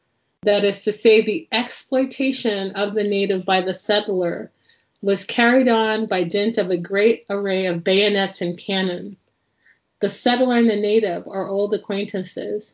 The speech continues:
In fact, the settler is right when he speaks of knowing them well, for it is the settler who has brought the native into existence and who perpetuates his existence.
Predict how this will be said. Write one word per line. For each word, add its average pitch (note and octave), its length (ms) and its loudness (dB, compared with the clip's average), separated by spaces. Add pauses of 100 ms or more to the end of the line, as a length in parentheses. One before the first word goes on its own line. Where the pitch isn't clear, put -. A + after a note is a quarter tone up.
(120)
In G#3+ 220 0
fact, G3 260 0
the F#3+ 80 -2
settler G#3+ 480 2
is G#3+ 160 0
right G3+ 340 2
when G3 140 -2
he F#3+ 200 -6
speaks - 420 -6
of F#3+ 120 0
knowing F3+ 580 0 (180)
them G3 520 0
well, G3 580 -2 (500)
for G#3+ 100 8
it G#3 60 4
is G3+ 160 2
the G3 80 -2
settler B3 800 0
who A3 160 4
has F#3 280 -2
brought G3+ 380 0
the A3 80 0
native G3 440 -2
into A3+ 320 0
existence F#3 720 -2
and F#3 160 -6
who F3+ 180 -2
perpetuates F#3 920 0
his G3 140 -2
existence. F#3 800 -6